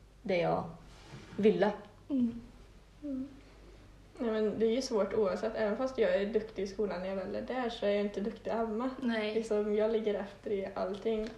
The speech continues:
Speaker 1: Ja.
Speaker 3: Och typ, lärarna hjälper ju inte heller.
Speaker 2: Nej.
Speaker 3: Man får typ
Speaker 1: Det känns som
Speaker 3: tusen
Speaker 1: att det,
Speaker 3: uppgifter.
Speaker 1: det känns som att det är annorlunda på Solberg än vad det är på Tolserud.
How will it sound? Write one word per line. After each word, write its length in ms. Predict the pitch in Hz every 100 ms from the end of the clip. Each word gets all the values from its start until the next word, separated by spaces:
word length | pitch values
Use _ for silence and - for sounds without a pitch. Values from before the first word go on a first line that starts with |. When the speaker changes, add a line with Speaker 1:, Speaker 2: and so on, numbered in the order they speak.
| -
Speaker 1:
Ja. 180 | 214 190 196
Speaker 3:
Och 100 | 233
typ, 120 | 202 190
lärarna 580 | 233 233 202 196 226 269 - -
hjälper 480 | 240 196 196 - 254
ju 120 | 269
inte 240 | 277 -
heller. 540 | 220 185 202 269 233 - -
Speaker 2:
Nej. 240 | 302 226 208
Speaker 3:
Man 200 | 233 214
får 80 | 240
typ 500 | 285 214 - - -
Speaker 1:
Det 100 | 247
känns 180 | 302
som 100 | 240
Speaker 3:
tusen 80 | 208
Speaker 1:
att 40 | 208
det, 140 | 220
Speaker 3:
uppgifter. 440 | 208 - - - 214
Speaker 1:
det 100 | 240
känns 180 | 269 214
som 100 | 214
att 60 |
det 60 | 208
är 40 |
annorlunda 420 | 220 226 185 185 190
på 320 | 254 240 233
Solberg 440 | - 240 190 170
än 120 | 175
vad 80 | 185
det 40 | 185
är 40 |
på 80 | -
Tolserud. 400 | - - 233 220